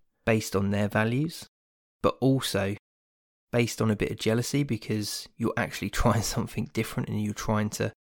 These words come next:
get a better outcome than what you've currently got.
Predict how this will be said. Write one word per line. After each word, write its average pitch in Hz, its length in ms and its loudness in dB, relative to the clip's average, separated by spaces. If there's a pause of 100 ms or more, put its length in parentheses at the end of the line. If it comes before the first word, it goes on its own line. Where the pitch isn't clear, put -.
(400)
get - 160 0
a 117 40 -4
better - 280 0
outcome 104 460 2
than 101 200 0
what - 160 -4
you've 101 180 -2
currently 104 400 0
got. 104 280 -2